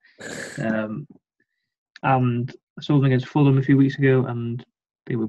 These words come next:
Speaker 2: pretty ordinary until Fulham basically gifted them three goals in the last ten minutes or so.
Speaker 1: Mm.
Speaker 2: Um, so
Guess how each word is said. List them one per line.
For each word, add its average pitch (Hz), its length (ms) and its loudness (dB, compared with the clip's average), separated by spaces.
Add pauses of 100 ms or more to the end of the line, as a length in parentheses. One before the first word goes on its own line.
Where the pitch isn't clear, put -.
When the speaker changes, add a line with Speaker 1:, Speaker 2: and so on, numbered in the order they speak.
Speaker 2:
pretty 120 240 -4
ordinary 117 640 -2 (100)
until 117 300 -6
Fulham 110 320 -6
basically 113 320 -6
gifted - 440 -10
them 113 340 -10 (800)
three 120 180 0
goals 117 340 -2
in 110 60 -2
the 110 60 -6
last 113 220 -10
ten 110 220 -4
minutes 113 280 -6
or 117 80 -6
so. 113 360 -6 (220)
Speaker 1:
Mm. 123 100 -2
Speaker 2:
Um, 113 400 -10 (1120)
so 156 320 -4